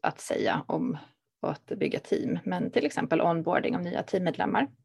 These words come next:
Eh, nå-, någonting att fundera på, hur gör du det? Eh, veckomöten till exempel. Vilka, vilka rutiner ska ni ha i teamet? Vem ska göra vad?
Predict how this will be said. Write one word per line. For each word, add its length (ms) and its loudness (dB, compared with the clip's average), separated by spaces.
Eh, 380 -2
nå-, 300 -2
någonting 500 0
att 100 -8
fundera 320 0
på, 180 -4
hur 260 4
gör 240 4
du 120 2
det? 220 0
Eh, 320 0
veckomöten 680 4
till 100 -4
exempel. 400 2
Vilka, 460 2
vilka 240 4
rutiner 640 4
ska 180 -2
ni 80 2
ha 200 2
i 60 2
teamet? 580 0
Vem 200 2
ska 140 -6
göra 220 4
vad? 380 4